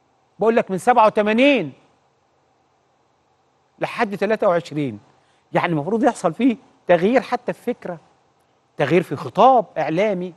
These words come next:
في كلام صحفي، كتابات صحفيه، في بقى اي حاجه، يعني يبقى في حق، لكن هي نفس اللغه، نفس الكلام الكبير، نفس الفقاعات الهوائيه،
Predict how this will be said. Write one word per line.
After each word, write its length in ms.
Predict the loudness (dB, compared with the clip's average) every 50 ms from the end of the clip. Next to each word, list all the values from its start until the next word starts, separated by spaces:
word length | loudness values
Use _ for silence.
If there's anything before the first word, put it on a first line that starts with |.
| _ _ _ _ _ _ _
في 160 | -6 -4 -4
كلام 540 | -2 -2 0 4 4 4 4 4 2 -2 -6
صحفي، 460 | -6 -6 -6 -6 -6 -8 -10 -10 -12
كتابات 440 | -12 -10 -6 -4 -2 0 0 -2 -2
صحفيه، 520 | -6 -10 -12 -10 -8 -8 -8 -6 -8 -8 -10 _ _ _ _ _ _ _ _
في 220 | -4 -2 -2 -2 -2
بقى 340 | -2 -2 -2 -2 -2 2 2
اي 160 | 2 2 2
حاجه، 420 | 0 0 0 0 2 4 2 2 2
يعني 180 | 0 -2 -8 -14 _
يبقى 220 | -12 -8 -8 -6 -4
في 260 | -2 -2 -2 -2 -4 -8 -4
حق، 200 | -2 -2 -2 -2 -2
لكن 260 | -2 -2 -2 -2 -2
هي 240 | -2 0 0 2 0
نفس 180 | 0 -2 -4 -6
اللغه، 320 | -4 -2 -2 -2 -4 -6 -14 _ _ _ _ _ _ _ _ _ _ _ _ _ _ _ _ _ _ _ _ _ 0
نفس 300 | 2 2 2 2 -2 -8
الكلام 340 | -2 2 2 4 4 2
الكبير، 520 | 0 -2 -2 0 0 2 2 0 0 -4 -8 _ _ _ _ _ _ _ _ _ _ _ _ _ _ _ _ _ _ _ _ _
نفس 240 | 0 0 0 2 2
الفقاعات 640 | 2 2 2 0 2 4 6 8 8 8 6 6 2
الهوائيه، 640 | -2 0 2 2 2 2 2 0 0 -2 -6 -14